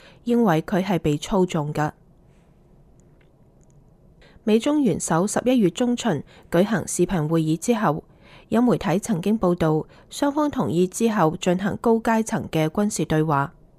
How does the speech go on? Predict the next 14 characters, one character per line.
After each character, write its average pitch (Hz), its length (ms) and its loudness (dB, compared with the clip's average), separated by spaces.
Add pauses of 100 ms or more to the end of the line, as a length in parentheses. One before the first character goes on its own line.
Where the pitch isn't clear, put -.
(680)
香 226 140 4
港 185 260 4
英 254 160 2
文 180 220 2
報 175 260 2
刊 170 280 0
南 165 120 2
華 151 160 -2
早 160 180 -2
報 180 280 2
二 175 240 -2
號 185 100 -2
報 170 220 0
道， 160 240 0